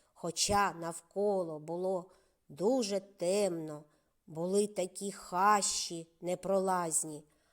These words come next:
але все витримав Котигорошко. Змій захвилювався, як почув, що богатир наближається,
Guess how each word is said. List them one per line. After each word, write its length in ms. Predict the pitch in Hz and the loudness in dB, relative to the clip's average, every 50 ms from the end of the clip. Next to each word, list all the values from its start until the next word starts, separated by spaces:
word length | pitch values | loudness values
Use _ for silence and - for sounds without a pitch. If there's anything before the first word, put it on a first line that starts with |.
| _ _ _ | _ _ _
але 340 | - 151 165 175 190 208 208 | -8 -4 -2 0 2 2 2
все 440 | 196 - - - - - 240 226 202 | 2 0 0 0 2 4 4 2 2
витримав 680 | 170 190 185 180 175 - 170 165 160 165 156 156 160 - | 2 -2 -2 -2 -4 -6 -8 -8 -8 -8 -8 -10 -10 -12
Котигорошко. 1000 | - 156 147 - - 156 143 160 160 156 156 151 143 139 - - - - 120 127 - _ _ _ _ _ _ _ _ _ _ _ _ _ _ _ _ _ _ _ _ _ _ - - - - - - - _ _ _ _ _ _ _ _ _ _ _ _ _ - | -12 -14 -12 -10 -10 -8 -6 -6 -6 -8 -8 -10 -12 -12 -14 -14 -14 -18 -20 -20 -20 _ _ _ _ _ _ _ _ _ _ _ _ _ _ _ _ _ _ _ _ _ _ -20 -20 -20 -20 -20 -20 -20 _ _ _ _ _ _ _ _ _ _ _ _ _ 2
Змій 640 | - - - 170 175 202 247 311 320 285 208 165 170 | 4 4 4 4 2 4 4 6 6 4 2 0 -4
захвилювався, 1200 | - - 196 196 - - 214 233 247 254 294 302 247 220 226 220 226 247 262 - - - 277 226 | -2 0 0 0 0 2 4 4 6 6 4 2 4 6 8 8 8 8 8 6 6 6 4 4
як 340 | 170 180 214 208 208 - - | 4 4 2 2 2 4 4
почув, 440 | 240 262 254 - - 285 247 190 | 4 6 6 4 4 2 2 2
що 200 | 190 - - 202 | 0 0 -2 0
богатир 640 | 185 202 214 202 220 240 247 - - 262 240 196 175 | 2 2 2 4 4 2 2 2 2 2 2 2 2
наближається, 1160 | 175 180 175 175 170 180 208 214 202 185 208 208 196 185 165 156 151 147 143 - - - 147 | 0 -6 -6 -6 -2 0 0 2 2 2 2 4 4 2 0 -2 -6 -10 -6 -6 -6 -6 -6